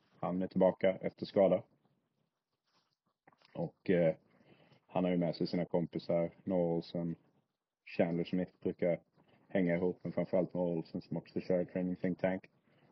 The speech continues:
Mm. Ja, det blir spännande att se det här upp-, upplägget. Eh, jag tror att, eh, det ska framförallt bli spännande att se vart Johnny Koski ligger till. Han har ju också haft mycket skador genom karriären och,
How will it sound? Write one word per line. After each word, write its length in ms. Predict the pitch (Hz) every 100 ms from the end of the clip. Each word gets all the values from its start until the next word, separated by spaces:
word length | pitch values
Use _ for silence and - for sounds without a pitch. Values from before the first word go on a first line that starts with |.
| _ _ _ _ _
Mm. 440 | 87 82 80 78 80 _ _ _ _ _ _ _ _ _ _ _ _ _ _ _ _ _
Ja, 280 | 90 90 78 _ _ _ -
det 80 |
blir 140 | 82 95
spännande 360 | - 104 107
att 60 | 104
se 140 | -
det 80 | 101
här 180 | 98 95 - _ - 131
upp-, 320 | - 92 _ - - -
upplägget. 600 | - - 90 92 - - _ -
Eh, 340 | 80 80 78
jag 240 | 78 87 -
tror 320 | - 104 98
att, 260 | 92 -
eh, 260 | 98 90 85
det 260 | 76 90 -
ska 460 | - - - 92
framförallt 380 | - 95 107 107
bli 80 | 92
spännande 340 | - 90 85
att 80 | 85
se 140 | 90
vart 220 | 85 85 -
Johnny 200 | 85 -
Koski 340 | 110 - 87
ligger 200 | 82 82
till. 220 | - 80
Han 140 | 92 90
har 100 | 98
ju 120 | 95
också 240 | 92 -
haft 280 | 92 - - _ - - -
mycket 260 | 101 85
skador 380 | - 87 82 85
genom 220 | 80 82
karriären 560 | - 82 85 82 85 82
och, 160 | 80